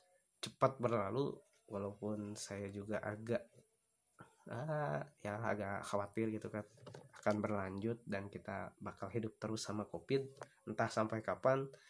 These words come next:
tapi semoga anggapan itu hanya sebuah anggapan saja dan prediksi itu tidak terjadi. <laughs> Ya kita coba bahagia aja lah,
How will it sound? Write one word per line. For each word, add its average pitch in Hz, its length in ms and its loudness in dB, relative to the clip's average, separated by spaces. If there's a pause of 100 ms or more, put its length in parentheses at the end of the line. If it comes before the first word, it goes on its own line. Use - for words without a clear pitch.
(140)
tapi 139 240 4
semoga 123 560 6 (800)
anggapan 117 480 4
itu 131 480 4
hanya 120 160 4
sebuah 117 640 0
anggapan 113 480 0
saja 117 320 2
dan 107 400 -2
prediksi 110 400 -2
itu 110 160 -2
tidak 110 240 0
terjadi. 113 400 4 (160)
<laughs> 135 560 2 (840)
Ya 127 160 4
kita 127 320 6 (640)
coba 117 240 4
bahagia 107 400 0
aja 98 160 -4
lah, 104 160 -4